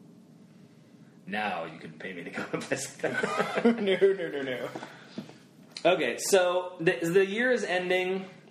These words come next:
Speaker 1: I'm really looking forward to summer. Um, I'm looking forward to watching a lot of World Cup.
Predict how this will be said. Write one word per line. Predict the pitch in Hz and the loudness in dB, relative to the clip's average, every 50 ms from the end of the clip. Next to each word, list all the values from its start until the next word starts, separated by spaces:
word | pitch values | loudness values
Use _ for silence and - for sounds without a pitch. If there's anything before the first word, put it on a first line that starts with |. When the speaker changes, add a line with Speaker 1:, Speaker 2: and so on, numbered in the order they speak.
| - | 0
Speaker 1:
I'm | 131 139 139 139 | 0 2 2 4
really | 147 156 160 | 2 2 2
looking | 156 170 160 160 | 2 0 -2 -2
forward | 147 - 156 156 151 | 0 2 2 2 2
to | 151 | 0
summer. | 147 - - - 135 135 135 135 139 - - - - - - - - - - - - - - - | -2 -2 0 0 2 2 0 0 -2 -4 -8 -14 -18 -20 -20 -20 -20 -20 -20 -18 -18 -18 -8 -2
Um, | 107 107 107 104 104 104 101 101 101 101 98 101 - - - - - - - - | -2 0 2 0 0 0 -2 -4 -6 -8 -10 -12 -14 -18 -20 -20 -20 -20 -8 -4
I'm | 117 | -2
looking | 127 131 131 | 0 0 2
forward | 131 143 131 127 123 117 | 2 2 2 2 -2 -4
to | 117 - - - - - - - - - - - - - - - | -8 -12 -18 -20 -20 -20 -20 -20 -20 -20 -20 -20 -20 -20 -16 -4
watching | 110 120 123 - 127 117 | -2 0 0 0 -2 -2
a | |
lot | 117 113 107 | -2 -2 -2
of | 101 | -2
World | 101 110 113 107 - | -4 -4 -4 -4 -6
Cup. | - - 131 147 - - - - - | -2 0 0 0 0 -4 -12 -18 -20